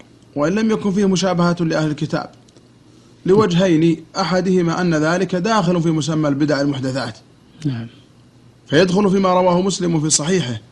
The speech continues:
Speaker 1: عن جابر رضي الله عنه قال: "كان رسول الله صلى الله عليه وسلم إذا خطب احمرت عيناه وعلى صوته واشتد غضبه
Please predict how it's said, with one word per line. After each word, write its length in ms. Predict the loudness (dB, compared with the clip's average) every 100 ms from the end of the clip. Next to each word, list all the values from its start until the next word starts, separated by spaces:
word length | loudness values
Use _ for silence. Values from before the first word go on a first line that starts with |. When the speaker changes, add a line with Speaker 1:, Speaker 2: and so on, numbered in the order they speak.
| -20 -10
Speaker 1:
عن 160 | -4 0
جابر 500 | 0 0 0 0 0
رضي 180 | -2 -2
الله 280 | 0 -2
عنه 180 | 0 -2
قال: 260 | -2 -2 -2
"كان 260 | -2 0
رسول 300 | 0 -2 -2
الله 240 | -2 0 -2
صلى 200 | -2 -2
الله 340 | 0 -2 -2
عليه 220 | -2 -2
وسلم 480 | -2 -2 -2 0 -2 -6 -16 -20 -20 -10 -2
إذا 200 | 0 0
خطب 340 | -2 -2 -4
احمرت 460 | -2 -2 0 -2 -2
عيناه 360 | -2 -2 -4 -10 -20 _ _ _ -4
وعلى 340 | 0 2 2
صوته 360 | 0 0 0 -2
واشتد 460 | -4 -4 -6 -4
غضبه 380 | -2 -2 -2 -8